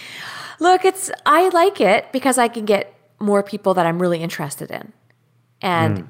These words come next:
Speaker 1: and it's a great way to, to s-, obviously stay connected and, and meet new people. But there's nothing quite like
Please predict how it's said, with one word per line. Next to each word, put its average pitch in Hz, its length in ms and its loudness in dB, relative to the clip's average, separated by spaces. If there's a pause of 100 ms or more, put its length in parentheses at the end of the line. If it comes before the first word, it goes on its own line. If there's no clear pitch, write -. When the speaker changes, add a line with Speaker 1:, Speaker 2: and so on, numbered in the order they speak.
Speaker 1:
and 170 140 -2
it's 160 100 -8
a 185 40 -12
great 175 280 0
way 156 160 -2
to, 143 500 -6 (220)
to 180 100 -6
s-, 147 440 -6
obviously 170 600 0
stay - 220 -6
connected 214 500 -6 (360)
and, 170 240 -12
and 151 180 -4
meet 160 160 -6
new 143 140 -6
people. - 400 -14 (100)
But 240 600 0 (380)
there's 202 140 -10
nothing 349 240 -2
quite 214 340 -2
like 160 260 -2